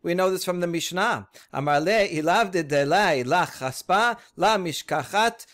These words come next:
marganita tutaha. Rabbi Yochanan has a fantastic line here. "If not that I had picked up the shard for you, you would not find the pearl underneath." Um, in other words, you would not have realized that this Mishnah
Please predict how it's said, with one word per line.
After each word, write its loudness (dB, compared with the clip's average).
marganita 0
tutaha. 0
Rabbi -4
Yochanan 0
has -2
a -8
fantastic -4
line 2
here. 4
"If -10
not 0
that 2
I 4
had 0
picked -2
up 0
the 0
shard 2
for 2
you, 4
you 2
would 4
not 2
find 0
the -2
pearl 2
underneath." -2
Um, 2
in 0
other 4
words, 4
you -8
would 4
not 2
have 0
realized 4
that -4
this -4
Mishnah 0